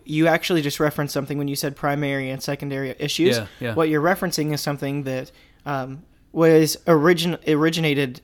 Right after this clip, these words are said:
Speaker 1: a f-, about five years ago, probably by Albert Mohler. I'm sure other people have said
Speaker 2: Yeah.
Speaker 1: something similar, but his concept was called theological triage. And it's the triage, meaning three, it's the,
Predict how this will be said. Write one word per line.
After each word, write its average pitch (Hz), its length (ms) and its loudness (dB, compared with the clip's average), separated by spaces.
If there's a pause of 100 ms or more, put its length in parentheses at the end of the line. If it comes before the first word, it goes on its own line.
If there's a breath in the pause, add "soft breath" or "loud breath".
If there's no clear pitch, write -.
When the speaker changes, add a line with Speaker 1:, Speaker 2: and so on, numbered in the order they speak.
Speaker 1:
a - 40 -6
f-, - 340 -16
about 131 240 -6
five 143 200 -2
years 143 200 0
ago, 139 160 -2
probably 135 380 -2
by 135 200 -4
Albert 131 280 -4
Mohler. 127 320 -4
I'm 143 140 -6
sure 160 200 0
other 139 140 2
people 135 280 -6
have 127 160 -8 (280 loud breath)
said 147 140 -2
Speaker 2:
Yeah. 139 60 -2
Speaker 1:
something 139 280 -4
similar, 147 500 0 (420 loud breath)
but 147 280 2
his 160 360 4
concept 156 420 0
was 139 180 -2
called 135 380 0
theological 135 520 -4
triage. 131 640 -6 (500 soft breath)
And 135 480 -4
it's 143 240 -6
the - 140 -12
triage, 135 580 -4
meaning 135 240 -8
three, 135 340 -6
it's - 180 -8
the, 143 160 -8